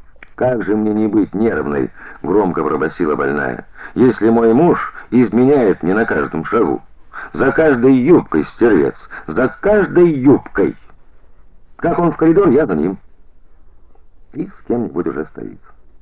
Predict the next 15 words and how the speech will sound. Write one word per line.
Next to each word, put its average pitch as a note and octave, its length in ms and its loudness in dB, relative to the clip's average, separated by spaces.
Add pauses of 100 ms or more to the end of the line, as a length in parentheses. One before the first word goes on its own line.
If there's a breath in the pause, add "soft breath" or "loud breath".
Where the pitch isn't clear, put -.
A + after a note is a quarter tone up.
(220)
Ну, A2+ 240 -6
я C#2+ 140 -4
терпела, G2 580 -2
терпела, E2+ 540 0 (400 loud breath)
потом F3 240 0
собрала A#2+ 360 2
ему D#3+ 180 4
чемодан, F#2+ 360 0
говорю: B2 360 2
"Катись". A2 720 -4 (520)
А A#2+ 140 0
он A#2+ 80 2
говорит: A2 260 2 (800 soft breath)
"Площадь G#2+ 500 0
общая". D2+ 580 -2